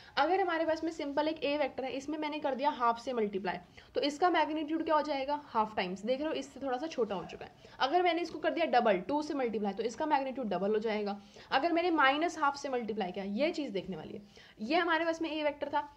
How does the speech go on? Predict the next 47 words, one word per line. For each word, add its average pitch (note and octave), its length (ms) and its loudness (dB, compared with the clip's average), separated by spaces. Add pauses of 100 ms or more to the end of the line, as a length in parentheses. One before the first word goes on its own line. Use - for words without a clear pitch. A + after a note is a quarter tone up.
(160)
मैंने C#4 140 2
हाफ C#4 300 4
से D#4+ 80 -4
multiply C#4+ 440 -2
किया C#4+ 120 0
तो C#4+ 80 -2
direction C4 420 2
वही D4 220 2
रही G3 180 2
but B3+ 420 0
magnitude C4 540 2
half G#3 240 0
हो D#3+ 60 -8
गया। - 200 -12 (560)
But G4 280 8
अगर E4+ 200 2
मैं G4+ 120 4
minus D4+ 480 0
half C4+ 160 0
से C4+ 140 -4
करती A3+ 240 -6
तो A3+ 100 -2
direction C4 500 2
opposite A3+ 400 0
हो C4 60 -6
जाती B3 360 0
and B3 220 -2
magnitude G#3 460 0
भी A#3 140 -6
हाफ G#3+ 320 -8
होता, - 260 -14 (140)
ये C#4+ 140 -2
चीज़ D#4 180 -2
देखने G3 240 0
वाली। C#3+ 140 -8 (360)
अगर C4+ 260 6
हम F4 160 2
लैम्डा C4 420 2
को D4+ 180 0
negative C4 460 0
लेंगे A#3+ 320 0
तो A#3 120 0
direction C4 480 4
भी D#4+ 80 -2
opposite C#4 340 0
हो C#4 60 -2
जाएगी, B3+ 360 -2